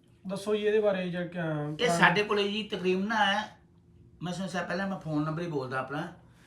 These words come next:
Speaker 1: ਠੀਕ ਹੈ ਜੀ।
Speaker 2: ਜਗਦੇਵ ਸਿੰਘ ਮੇਰਾ ਨਾਮ ਹੈ ਜੀ, ਪਿੰਡ ਮੇਰਾ ਮਹਿਤਾ ਤੇ ਜ਼ਿਲ੍ਹਾ ਮੇਰਾ ਬਠਿੰਡਾ।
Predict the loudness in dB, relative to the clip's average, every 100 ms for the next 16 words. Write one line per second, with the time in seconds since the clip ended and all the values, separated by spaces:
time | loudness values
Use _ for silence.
0 | -12 -10 -6 -4 -2 0 2 2 0 -2
1 | 0 2 2 2 2 -2 -4 -2 0 2
2 | 2 0 -2 -2 -2 0 2 2 4 2
3 | 0 0 0 -2 -6